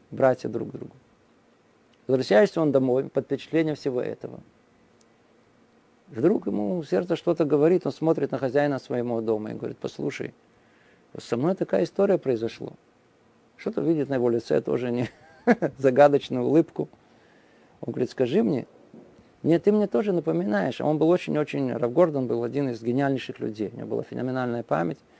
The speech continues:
Он говорит: «Послушай, мне кажется, что я тебя тоже помню. Ты не был случайно тоже в Тельце?» Он говорит: «Да, я был». «Почему же ты его оставил?» «Ин э, бе, ме». Говорит: «А ну скажи мне прямо, как-то, без, без э, бе, ме».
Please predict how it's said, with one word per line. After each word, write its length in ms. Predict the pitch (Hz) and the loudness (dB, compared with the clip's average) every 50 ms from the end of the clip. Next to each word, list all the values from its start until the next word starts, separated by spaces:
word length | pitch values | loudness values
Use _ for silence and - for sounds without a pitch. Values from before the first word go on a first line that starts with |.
| _ - - - - - _ _ | _ -20 -20 -20 -20 -20 _ _
Он 100 | - 151 | -6 -2
говорит: 160 | 143 156 156 - | 0 0 0 0
«Послушай, 480 | 156 151 - 180 180 160 - 131 127 - - _ _ _ _ _ _ _ _ _ _ - | -4 -4 -2 -2 -2 -2 -2 -4 -6 -8 -12 _ _ _ _ _ _ _ _ _ _ -4
мне 100 | 131 135 | -2 2
кажется, 300 | 185 208 233 220 202 165 | 2 2 2 2 0 -2
что 160 | - - 165 | 2 4 4
я 100 | 185 202 | 4 6
тебя 240 | 196 185 170 165 156 | 4 2 2 0 2
тоже 300 | - 196 196 180 175 143 | 2 2 2 2 0 0
помню. 320 | - 135 117 107 104 135 - _ _ _ _ _ _ _ _ _ _ _ _ - - _ _ - _ _ _ | 0 0 0 -2 -4 -10 -14 _ _ _ _ _ _ _ _ _ _ _ _ -20 -20 _ _ -20 _ _ _
Ты 100 | - 139 | -4 0
не 160 | 135 143 170 | 2 2 2
был 140 | 180 175 175 | 2 2 0
случайно 540 | 156 - 180 139 - 156 160 165 151 139 135 | 2 2 0 0 0 0 -2 0 -2 -4 -4
тоже 320 | - 156 156 135 135 127 | -4 -6 -6 -4 -4 -6
в 80 | 117 - | -8 -4
Тельце?» 360 | - - - 185 147 - - | -2 -2 -2 -2 -4 -8 -10
Он 60 | 117 | -8
говорит: 220 | 107 120 117 117 120 | -8 -6 -8 -2 2
«Да, 140 | - 170 202 | 4 4 4
я 160 | 220 214 202 | 2 0 -2
был». 220 | 180 185 175 - - - _ _ _ _ _ _ _ _ _ _ _ _ _ _ _ _ _ _ _ _ _ _ _ _ _ _ | -2 -2 -2 -4 -6 -12 _ _ _ _ _ _ _ _ _ _ _ _ _ _ _ _ _ _ _ _ _ _ _ _ _ _
«Почему 260 | - - - 135 143 | -16 -6 0 0 2
же 120 | 139 139 131 | 2 2 2
ты 100 | - 139 | 2 2
его 140 | 127 127 131 | 2 2 0
оставил?» 440 | 120 - - - 117 110 - - - - - - - 160 190 190 165 156 - _ _ - | 0 0 -2 -4 -4 -4 -6 -10 -14 -20 -20 -20 -20 -20 -20 -20 -20 -20 -20 _ _ -4
«Ин 180 | - 143 - - | -4 -4 -2 -2
э, 320 | - 160 180 190 190 180 | -2 0 2 2 2 2
бе, 300 | 151 131 147 156 151 139 | 4 6 6 6 6 6
ме». 180 | 143 147 143 135 | 2 0 -2 -2
Говорит: 180 | 123 135 131 | 0 0 0
«А 60 | - | 0
ну 80 | 180 - | 0 0
скажи 300 | - - 156 135 135 143 | 0 -2 -2 0 0 0
мне 160 | 131 123 117 | 0 -2 -4
прямо, 320 | - - 135 131 127 117 113 | -4 -2 -2 -2 -2 -2 -4
как-то, 240 | - 120 110 110 | -6 -6 -6 -6
без, 320 | 104 101 104 135 135 120 123 | -8 -6 -6 -6 -4 -4 -2
без 240 | 123 151 151 123 123 | 0 0 0 2 0
э, 80 | 120 | -2
бе, 140 | 113 101 110 | -4 -4 -8
ме». 80 | 107 | -12